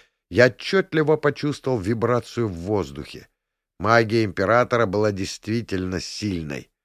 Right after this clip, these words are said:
Листки из чаши поднялись в воздух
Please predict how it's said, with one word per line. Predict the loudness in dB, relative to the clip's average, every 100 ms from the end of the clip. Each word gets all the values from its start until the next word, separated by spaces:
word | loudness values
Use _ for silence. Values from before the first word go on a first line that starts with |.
| _ _ _ -6
Листки | -4 -4 -4 0 2
из | 0
чаши | -2 2 6 6 4 0
поднялись | 0 0 2 0 -2
в | -2
воздух | 4 4 4 -2 -6 -8